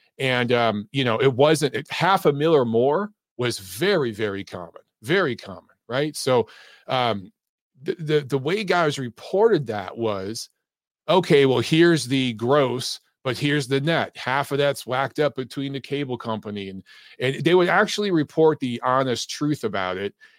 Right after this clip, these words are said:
and then talk about the cost and purse associated. They would do a little extra work and relay that kind of information to the fans. Uh, I don't see that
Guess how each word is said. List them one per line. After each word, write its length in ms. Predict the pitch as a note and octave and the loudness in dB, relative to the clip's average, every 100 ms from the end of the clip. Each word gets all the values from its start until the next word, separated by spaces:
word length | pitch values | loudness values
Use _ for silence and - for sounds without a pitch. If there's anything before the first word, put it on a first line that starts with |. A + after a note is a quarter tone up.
| - | -4
and 120 | A#2+ | 0
then 120 | C3+ | 0
talk 300 | - C3 B2+ | 2 0 2
about 220 | B2 A#2+ | 0 0
the 80 | A#2+ | 0
cost 520 | - B2 A#2 B2 - | -4 0 2 2 -2
and 100 | A2 | -10
purse 340 | - A2+ A2+ - | -4 -2 -2 -4
associated. 760 | - A2 G#2+ - A2 G#2+ A#2 | -4 -4 -4 -4 -4 -2 0
They 140 | D#3 F3+ | 0 0
would 120 | D#3 | 0
do 160 | G3+ | 2
a 20 | E3 | 4
little 260 | E3+ F#3 - | 4 2 2
extra 420 | E3+ - - G#3 | -4 -4 0 2
work 460 | E3+ A#2+ A2+ - - _ _ _ _ _ _ | 4 2 0 -6 -20 _ _ _ _ _ _
and 200 | D3+ C#3 | 0 2
relay 360 | C#3+ F#3+ F3+ D#3 | 2 2 2 4
that 180 | C3+ C3 | 2 0
kind 220 | C#3 B2+ | -2 -2
of 80 | A#2 | -2
information 840 | A#2+ - A#2 A#2 B2 A#2 G2+ F#2 _ _ _ - | -4 -4 -2 -2 -2 -6 -6 -10 _ _ _ -8
to 160 | - A#2+ | -2 0
the 80 | |
fans. 580 | G#2+ C#3+ C#3 A2+ F2 - - _ _ - | 0 0 0 0 -4 -12 -16 _ _ -12
Uh, 120 | A#2+ | -6
I 100 | B2+ | 0
don't 180 | C3+ F3 | 0 0
see 200 | - F#3+ | -2 -2
that 300 | E3 G#2+ - | 0 -2 -4